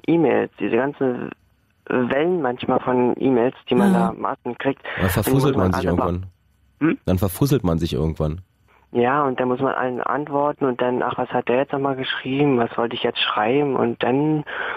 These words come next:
Speaker 1: macht's irgendwie auch keinen Spaß mehr. Also ich bin jetzt bei Schüler C C.
Speaker 2: Mhm.
Speaker 1: Es gibt ja Schüler V Z und Schüler C C und,
Speaker 2: Ja.
Speaker 1: äh, bei M S N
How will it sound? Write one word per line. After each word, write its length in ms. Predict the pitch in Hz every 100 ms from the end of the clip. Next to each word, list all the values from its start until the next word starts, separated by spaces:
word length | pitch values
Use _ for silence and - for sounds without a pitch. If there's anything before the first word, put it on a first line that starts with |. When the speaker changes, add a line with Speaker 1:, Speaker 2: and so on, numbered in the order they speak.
| -
Speaker 1:
macht's 180 | 139 143
irgendwie 160 | 135
auch 80 | 143
keinen 160 | 117 110
Spaß 280 | - 110
mehr. 100 | 110 107
Also 100 | -
ich 200 | 120 -
bin 120 | 127
jetzt 240 | 127 -
bei 240 | - 110 110 - - - -
Schüler 880 | - - 139 156 185 190 190 190 180 - -
C 160 | 131 -
C. 260 | 127 143 233 - _ _ _
Speaker 2:
Mhm. 380 | 214 214 233 277 - - _ -
Speaker 1:
Es 120 | 131
gibt 140 | - 139
ja 100 | 127
Schüler 240 | 143 131
V 160 | - 123
Z 240 | - 160
und 100 | 143
Schüler 280 | - 135 123
C 140 | - 120
C 200 | 139 147
und, 120 | 131
Speaker 2:
Ja. 180 | 165 214 233 - - - - - _ - 139 135 131
Speaker 1:
äh, 40 | 123 - _
bei 100 | 127
M 140 | 98 117
S 100 | -
N 400 | 147 165 170 170